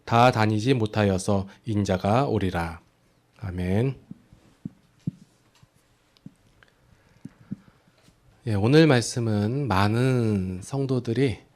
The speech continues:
어, 오해하고 착각하고 있는 부분에 대한 얘기예요. 어, 예수님께서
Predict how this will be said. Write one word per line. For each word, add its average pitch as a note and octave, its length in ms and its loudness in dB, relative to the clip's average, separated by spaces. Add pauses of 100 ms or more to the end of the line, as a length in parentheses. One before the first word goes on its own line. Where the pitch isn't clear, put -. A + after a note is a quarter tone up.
(100)
어, G2+ 480 -16
오해하고 B2+ 840 4
착각하고 - 800 -4
있는 A2+ 640 0
부분에 A2 380 0
대한 F#2+ 340 -2
얘기예요. F2+ 560 -8 (1040)
어, G2+ 400 -10 (640)
예수님께서 C#3 1400 2